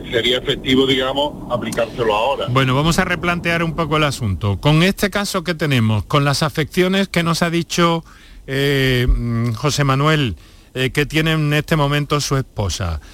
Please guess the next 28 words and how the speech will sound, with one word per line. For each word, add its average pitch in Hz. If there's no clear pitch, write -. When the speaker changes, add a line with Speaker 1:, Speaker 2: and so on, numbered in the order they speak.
Speaker 2:
doctor, 139
Guadalupe, 123
Delia, 110
eh, 143
dentro 175
de 180
esta 180
situación, 147
¿se -
puede 165
mejorar 147
algo 139
el 131
estado 131
de 127
una 127
persona 123
que 127
ha 123
padecido 120
un 123
ictus 131
o 117
un 123
derrame, 131
como 113
nos 107
dice, 131